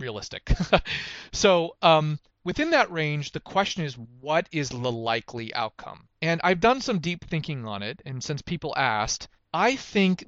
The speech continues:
that the minimum likely reduction in Gush decks is ten percent. That's where I think is the minimum likely reduction. That is,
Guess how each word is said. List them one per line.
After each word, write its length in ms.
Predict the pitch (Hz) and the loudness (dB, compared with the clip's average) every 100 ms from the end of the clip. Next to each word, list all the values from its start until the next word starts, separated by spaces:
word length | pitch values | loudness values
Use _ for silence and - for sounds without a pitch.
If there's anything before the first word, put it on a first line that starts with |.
| 143 | 0
that 300 | 143 135 123 | 2 0 -2
the 140 | 139 139 | -2 0
minimum 680 | 139 156 214 262 269 262 262 | 2 4 6 6 6 4 2
likely 480 | - 170 170 - 165 | 4 6 6 6 4
reduction 880 | 143 135 127 113 - 117 98 110 139 - | 2 2 4 4 2 -6 -6 -6 -8 -4
in 180 | 131 | 0
Gush 340 | 120 135 131 - | 6 6 6 0
decks 520 | 101 95 - - - _ _ | -4 -6 -8 -8 -10 _ _
is 480 | 151 147 135 127 - _ _ | 4 6 6 4 -2 _ _
ten 320 | - - 147 139 | 2 4 6 4
percent. 680 | 139 - 110 90 - - - _ - | 0 -2 -2 -4 -8 -12 -16 _ 6
That's 240 | 185 - | 6 6
where 120 | 196 | 6
I 80 | 160 | 6
think 200 | 175 151 | 6 4
is 140 | 143 | 4
the 120 | 123 131 | 4 2
minimum 560 | 135 139 139 135 131 - | 4 4 4 4 0 -2
likely 760 | 113 110 113 117 - 101 95 - _ | -2 4 4 4 0 -4 -6 -14 _
reduction. 540 | 123 113 101 - - - | -4 0 0 -2 -8 2
That 160 | 135 | 8
is, 320 | 143 135 127 | 10 10 6